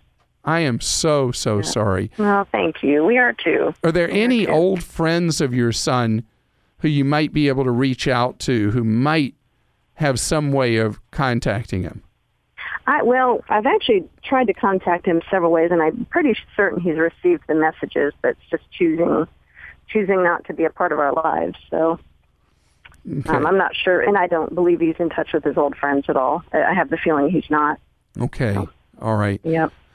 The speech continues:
Speaker 1: Well, my strongest advice then is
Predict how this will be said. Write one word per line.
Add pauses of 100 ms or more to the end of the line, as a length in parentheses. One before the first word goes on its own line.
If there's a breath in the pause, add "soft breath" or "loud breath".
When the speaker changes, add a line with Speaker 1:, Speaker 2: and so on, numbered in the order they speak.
(120)
Speaker 1:
Well, (120)
my
strongest
advice
then
is